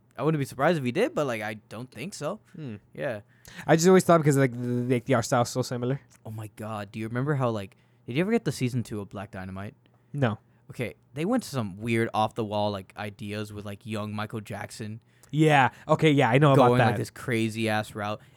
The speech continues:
Speaker 1: and then there was a weird Hunger Games sp-, uh, spoof that had, like, Mister Rogers as the headmaster.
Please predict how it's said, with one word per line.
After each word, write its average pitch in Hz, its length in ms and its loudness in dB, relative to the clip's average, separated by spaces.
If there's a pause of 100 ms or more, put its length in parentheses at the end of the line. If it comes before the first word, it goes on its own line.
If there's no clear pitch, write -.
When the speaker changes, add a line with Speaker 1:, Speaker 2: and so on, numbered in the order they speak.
Speaker 1:
and 131 160 -2
then 131 140 2
there 131 100 4
was 135 140 4
a 135 60 6
weird 123 280 4
Hunger 131 320 2
Games 131 320 0
sp-, - 260 -2
uh, 120 200 2
spoof 127 520 0 (300)
that 113 160 -4
had, 127 160 0
like, 120 240 -2 (480)
Mister 135 480 2
Rogers 123 560 4
as 120 240 2
the 113 100 -4
headmaster. 127 920 -2